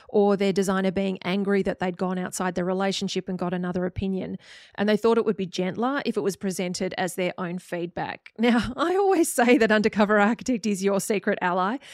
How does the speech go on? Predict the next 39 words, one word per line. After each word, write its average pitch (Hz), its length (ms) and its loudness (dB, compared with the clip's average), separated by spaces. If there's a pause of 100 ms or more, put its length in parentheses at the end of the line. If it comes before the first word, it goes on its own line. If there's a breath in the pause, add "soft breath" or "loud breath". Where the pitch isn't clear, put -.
(160 loud breath)
In 285 160 0
this 294 220 0
case, 381 320 0
I 277 140 4
was 247 260 2
really 214 520 2
secret. - 560 -4 (760 loud breath)
I've 277 280 4
also 330 300 0
had 415 140 -2
loads 247 260 2
of 226 160 2
Undercover 208 400 0
Architect - 340 -2
community 196 380 0
members 185 400 0 (120)
who 226 120 2
got 254 180 2
in 269 120 0
touch - 320 -6
with 240 160 -2
me 196 180 -2
because 196 600 -4
they 208 340 2 (100)
wanted 269 280 0
to 349 80 0
get 214 100 2
a 180 60 -4
second 185 260 -6
opinion 180 380 -8
from 180 220 -6
me, 190 280 -8 (140)
and, 214 440 -2
you 196 140 -6
know, 175 120 -4
they'd 175 160 -6
listened - 200 -10
to 165 60 -12
the 156 120 -10